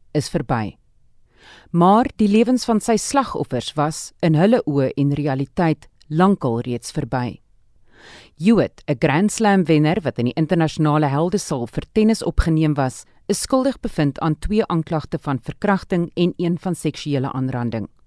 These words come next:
Hy is, weens sy gevorderde ouderdom, toe vyfensewentig jaar, 'n vonnis van ses jaar tronkstraf opgelê.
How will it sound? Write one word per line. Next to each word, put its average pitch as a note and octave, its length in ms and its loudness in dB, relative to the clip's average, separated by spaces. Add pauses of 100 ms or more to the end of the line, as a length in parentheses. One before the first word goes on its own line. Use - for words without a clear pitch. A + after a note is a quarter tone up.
(500)
Hy C3+ 180 -2
is, F3 300 -2
weens D3 260 0
sy C#3 140 -2
gevorderde F3 580 0
ouderdom, E3+ 720 0
toe A3 160 0
vyfensewentig E3+ 840 -2
jaar, D3 340 0 (320)
'n G#3 80 2
vonnis A3+ 340 0
van G#3 140 -2
ses - 340 -4
jaar C3 300 -2
tronkstraf D3+ 560 -2
opgelê. A#2+ 540 -4